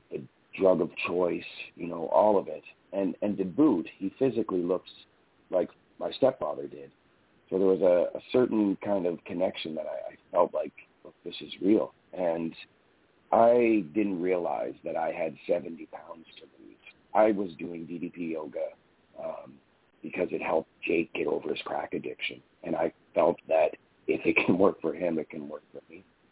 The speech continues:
I wasn't interested in losing weight. I was interested in changing my life. And I saw that it changed his life.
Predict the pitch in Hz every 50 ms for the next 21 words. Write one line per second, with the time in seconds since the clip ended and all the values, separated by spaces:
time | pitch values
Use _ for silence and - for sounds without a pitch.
0 | _ _ _ _ _ _ - 76 95 87 92 98 98 101 95 90 92 95 - 101
1 | 95 95 - - 82 82 85 82 85 85 85 73 80 80 76 73 78 80 82 85
2 | - 57 64 78 78 78 - 78 78 - 80 80 78 78 - 76 73 80 76 62
3 | 58 57 71 80 76 73 73 _ - - 76 76 76 - - 80 80 76 - -
4 | 73 67 69 69 - - _ _ _ _ _ - 78 76 67 - - - 78 80
5 | 87 82 82 80 80 - - 87 82 78 - - - 104 98 - - 69 73 -